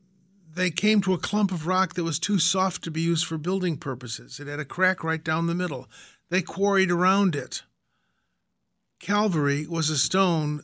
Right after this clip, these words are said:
that the builders of the Second Temple rejected. It has become a cornerstone. "By the Lord has this been done. It's wonderful in our eyes."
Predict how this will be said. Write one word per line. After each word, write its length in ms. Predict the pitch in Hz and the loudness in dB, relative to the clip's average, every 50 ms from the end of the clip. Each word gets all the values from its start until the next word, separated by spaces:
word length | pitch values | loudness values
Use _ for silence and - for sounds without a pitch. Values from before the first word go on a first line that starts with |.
| - | -12
that 220 | - 147 156 156 139 | -10 -8 -8 -6 -4
the 100 | - 151 | -4 -4
builders 600 | 135 147 180 196 190 170 160 151 143 143 127 - | 0 2 2 2 4 2 2 0 0 0 -2 -4
of 140 | - 139 131 | -6 -8 -10
the 80 | 135 | -6
Second 420 | 123 - 165 170 165 170 156 139 - | -6 -2 -2 -2 -2 -2 -4 -2 -2
Temple 300 | 165 175 160 147 156 147 | -2 -2 -2 -2 -4 -4
rejected. 720 | 139 147 139 135 175 190 190 185 - - 120 - - - - _ _ _ _ _ _ _ _ _ _ _ _ _ _ _ _ _ _ _ _ _ _ _ _ _ _ _ _ _ _ _ _ _ _ | -4 -4 -2 0 0 0 0 -2 -6 -12 -12 -12 -12 -18 -20 _ _ _ _ _ _ _ _ _ _ _ _ _ _ _ _ _ _ _ _ _ _ _ _ _ _ _ _ _ _ _ _ _ _
It 120 | - 185 160 | -2 0 2
has 180 | 170 165 - | 2 0 0
become 380 | - 175 165 - 180 175 170 156 | -2 -4 -4 -2 0 0 0 -2
a 40 | 143 | -4
cornerstone. 760 | - - 190 190 180 160 139 - - - 117 113 113 110 _ _ _ _ _ _ _ _ | -6 -6 -4 -4 -2 -2 -2 -4 -4 -6 -8 -14 -16 -20 _ _ _ _ _ _ _ _
"By 120 | 147 151 | -4 -4
the 120 | 147 160 | -2 -2
Lord 280 | 156 156 170 170 165 147 | -2 0 2 0 0 0
has 100 | 139 127 | -2 -4
this 160 | 135 139 123 | -6 -8 -10
been 220 | - - 139 131 127 | -8 -8 -8 -6 -4
done. 240 | 135 131 123 117 | -4 -4 -4 -4
It's 160 | 113 135 - - | -6 -10 -10 -8
wonderful 500 | 151 156 156 147 147 143 - 131 135 139 | -6 -4 -4 -4 -4 -6 -6 -8 -6 -4
in 60 | 139 | -2
our 140 | 135 131 135 | -2 -2 -2
eyes." 420 | 143 139 135 120 123 120 - - | 0 -2 -2 -2 -2 -6 -8 -8